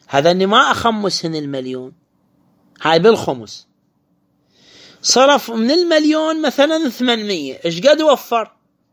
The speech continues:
وفر ميتين. هاي الميتين نقول له: "تعال هاي جيب خمسها".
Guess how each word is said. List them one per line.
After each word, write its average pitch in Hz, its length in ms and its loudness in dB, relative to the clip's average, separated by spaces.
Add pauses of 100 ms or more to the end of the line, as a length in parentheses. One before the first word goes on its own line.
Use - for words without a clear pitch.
(160)
وفر 214 440 0
ميتين. 165 560 -6 (760)
هاي 208 320 4
الميتين 240 540 -2
نقول 214 140 2
له: 202 60 2
"تعال 196 340 -4
هاي 196 180 -2
جيب 170 180 -4
خمسها". 165 520 -8